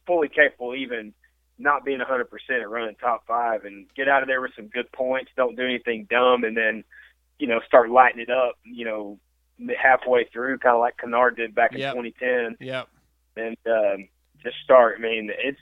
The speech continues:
Speaker 1: doable. I'm with Doc on that. I, I like Fortner as a sleeper pick if he can get it going, you know, with his injury and all that.
Speaker 2: Right.
Speaker 1: Dude, that kid is, that kid's coming on, like, big time, and he's riding, he's riding with a, uh,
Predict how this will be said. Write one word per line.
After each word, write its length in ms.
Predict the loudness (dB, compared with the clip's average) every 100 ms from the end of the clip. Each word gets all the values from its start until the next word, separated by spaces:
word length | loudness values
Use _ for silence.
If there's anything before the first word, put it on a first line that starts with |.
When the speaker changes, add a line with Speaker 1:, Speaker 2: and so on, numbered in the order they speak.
| _
Speaker 1:
doable. 440 | 6 6 6 6 4
I'm 120 | 4
with 160 | 0
Doc 240 | 0 0 -2
on 120 | -8
that. 140 | -8 -6
I, 300 | -4 -4 -4
I 60 |
like 240 | -2 -4 -6 -10
Fortner 340 | -12 -14 -16
as 80 | -18
a 40 | _
sleeper 280 | -14 -14 -14
pick 360 | -10 -8 -6 -8
if 100 | -12
he 120 | -12
can 200 | -8 -6
get 160 | -4 -4
it 100 | -2
going, 420 | 0 2 0 -4 -4
you 80 |
know, 140 | 0 0
with 120 | 0
his 140 | -4
injury 360 | -4 -2 -2 -2
and 60 | 0
all 200 | 2 4
that. 220 | 2 0 -6 -10
Speaker 2:
Right. 280 | -6 -6 -2
Speaker 1:
Dude, 160 | 2
that 160 | 2 0
kid 160 | -6 -6
is, 80 | -10 -16 2
that 140 | 2 4
kid's 200 | 0 -2 -2
coming 240 | -4 -4
on, 420 | -6 -6 -8 -12 -20 _ -20 -20 -12
like, 220 | -10 -10 -12
big 140 | -14 -14 -14
time, 340 | -12 -12 -12
and 180 | -14 -14 _ _ _ _ _ -8
he's 180 | -2 6
riding, 380 | 8 6 2
he's 160 | -10 -4
riding 300 | 0 0 -2
with 140 | -8 -8
a, 260 | -10 -8 -8
uh, 260 | -8 -12